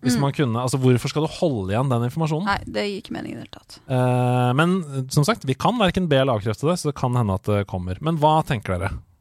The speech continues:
Speaker 1: om dette?
Speaker 2: Eh, jeg, jeg ser ikke helt, eh, nytten. Jeg, jeg, jeg er en som, eh,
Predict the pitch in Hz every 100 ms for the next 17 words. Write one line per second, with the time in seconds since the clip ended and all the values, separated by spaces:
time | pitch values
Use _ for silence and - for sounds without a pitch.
0 | - 117 110 110 - _ _ _ _ -
1 | - - - - - _ _ _ - -
2 | - - _ - 247 233 - - - -
3 | - - 226 240 254 262 214 208 233 -
4 | 208 - 240 - - - - 165 - _
5 | - - - - 247 - 226 - - -
6 | 294 277 285 254 214 269 427 254 240 254
7 | 247 240 240 233 233 226 226 226 220 220